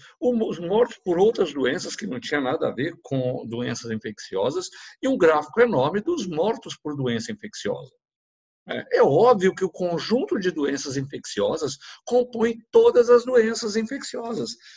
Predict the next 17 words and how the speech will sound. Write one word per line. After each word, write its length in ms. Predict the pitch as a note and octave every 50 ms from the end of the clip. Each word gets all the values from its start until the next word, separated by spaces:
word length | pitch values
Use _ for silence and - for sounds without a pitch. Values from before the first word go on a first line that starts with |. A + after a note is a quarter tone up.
| - _ -
inclusive 680 | G4+ G#4 - F4 F4 D#4+ F3 - A#3+ D#4 A#4 - G#4
a 60 | -
covid 320 | - - A#3 F#3+ - F#3+ F3
dezenove, 680 | D3 D#3+ D3 D#3 D#3+ F#3 C3 A2+ G#2+ G2+ G2 G2 - - _ _ _ - - _ -
e 60 | F#4+
só 180 | - - G4+
pode 380 | - - - - A3+ B3+ B3+ C4
ser 180 | - - C4+ A#3+
superior 580 | - G4 F#4+ - - A3+ A3+ A#3 A#3 A#3+ A#3+
a 40 | A#3+
uma 160 | A#3+ B3 B3
doença 300 | A3+ A#3 A#3 A#3+ A#3 C4
específica. 840 | A3+ - - B3 A#3 A#3+ - B3 B3+ B3 - - - - - - - - _ _ - - - - - _ _ _
Gente, 380 | - A#3+ A#3+ A3 E3 - - -
um 160 | - G#3 G3
erro 240 | F3 F3 D#3+ D#3 D#3+
primário. 560 | - F#3+ F#3+ F3+ - G#2+ G#2 G2+ G2 - -